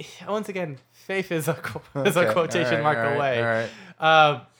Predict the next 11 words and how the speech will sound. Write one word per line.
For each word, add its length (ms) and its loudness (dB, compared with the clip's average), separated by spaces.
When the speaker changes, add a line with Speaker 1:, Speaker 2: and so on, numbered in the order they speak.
Speaker 1:
but 340 2
he, 280 -6
he 200 -6
does 280 4
that, 260 2
is 260 -4
he 240 -10
extols 500 -4
on 160 -2
you 340 -6
the 360 -6